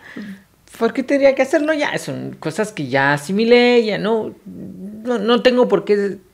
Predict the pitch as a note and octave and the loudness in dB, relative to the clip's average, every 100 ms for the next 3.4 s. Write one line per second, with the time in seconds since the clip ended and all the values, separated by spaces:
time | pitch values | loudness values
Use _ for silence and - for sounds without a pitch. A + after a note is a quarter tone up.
0 | _ E3 D#3+ D3+ - A3 G#3+ D#3 B2 - | _ -6 -4 -6 0 2 2 -2 -4 -8
1 | G#3 G#3+ A#3 - - _ _ _ _ - | -12 -16 -16 -20 -20 _ _ _ _ 0
2 | F#3+ G3 F#3 G3 - - - F3 F3+ F3+ | 2 2 0 0 -2 -8 -6 -2 -2 0
3 | E3+ - G2+ | -2 -2 -12